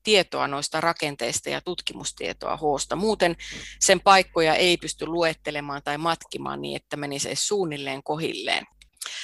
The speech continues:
Ää, ja tämän siis tohin sanoa, koska itse olen käyttänyt viitisentoista vuotta tutkijan urastani hoon paikkojen selvittämiseen, ja koska olen aivan erityisesti erikoistunut omissa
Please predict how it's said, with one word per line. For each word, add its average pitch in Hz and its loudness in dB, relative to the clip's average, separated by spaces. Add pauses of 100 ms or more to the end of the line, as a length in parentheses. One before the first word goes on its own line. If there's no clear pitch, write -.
(380)
Ää, 180 10 (340)
ja 160 4
tämän 175 6
siis 165 0
tohin 170 0
sanoa, 226 4
koska - -2 (220)
itse 190 -4
olen 160 0
käyttänyt 165 0
viitisentoista 156 -2
vuotta 151 -2
tutkijan 175 0
urastani 160 4
hoon 160 2
paikkojen 151 0
selvittämiseen, 147 0
ja 147 -2
koska - -6
olen 156 -2
aivan 160 0
erityisesti - -2
erikoistunut 156 -4
omissa 151 0